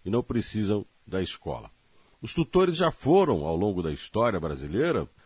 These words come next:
uma peça importante na formação do ser humano para aqueles que poderiam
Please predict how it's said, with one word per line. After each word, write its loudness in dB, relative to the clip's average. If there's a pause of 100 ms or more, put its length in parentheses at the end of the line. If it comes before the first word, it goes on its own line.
(260)
uma 0
peça -2
importante 0
na -2
formação -2
do -8
ser -6
humano -2 (160)
para -4
aqueles -8
que -12
poderiam -4